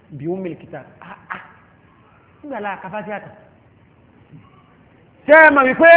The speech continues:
ìṣesí àti ẹni tẹ́ni tí ń sọ̀rọ̀ yóò jẹ́ ẹ mọ̀ pé ó fi sọ bí irun yẹn ti yá? Mọ́sálà wá dé. Àwọn àfáà ní rákà àtọ́lífàjírì, tánàbí máa ń yàn fúfú yẹ,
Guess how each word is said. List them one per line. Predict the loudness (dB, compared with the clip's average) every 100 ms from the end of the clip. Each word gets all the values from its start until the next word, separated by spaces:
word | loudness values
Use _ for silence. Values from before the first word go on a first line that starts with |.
| 4 -2
ìṣesí | -4 -2 -2 -4 -6 -12
àti | -10 -8 -6 -6
ẹni | -2
tẹ́ni | -4 -4
tí | -6
ń | -2
sọ̀rọ̀ | -2 -4 -10 -20 _ _
yóò | -10 -8 -6 -6
jẹ́ | -4 -4
ẹ |
mọ̀ | -4 -8 -8
pé | -4 -4 -6 -4
ó | -4 -4
fi | -10 -10 -6
sọ | -6
bí | -2 -2 0 -4 -12 -20 -20 _ -18
irun | -12 -8
yẹn | -8 -8
ti | -8
yá? | -8 -8 -14 -20 -20 _ _ _ _ _ _ _ _ _ _
Mọ́sálà | -14 -10 -8 -8
wá | -10 -12
dé. | -14 -16 -20 -20 _ _ _ _ _ _ _ _ -10
Àwọn | -8 -6 -8
àfáà | -8 -4 -4 -4 -8
ní | -10 -10 -14 -20 -10
rákà | -2 -2 0 -2 -2
àtọ́lífàjírì, | -6 -8 -8 -6 -8 -4 -4 -4 -8 -12 -20 -20 -20 _ _ _ _ _ _ _ -4
tánàbí | -4 -2 -2 -2
máa | -2 -2
ń | -2
yàn | -4 -8
fúfú | -10 -6
yẹ, | -4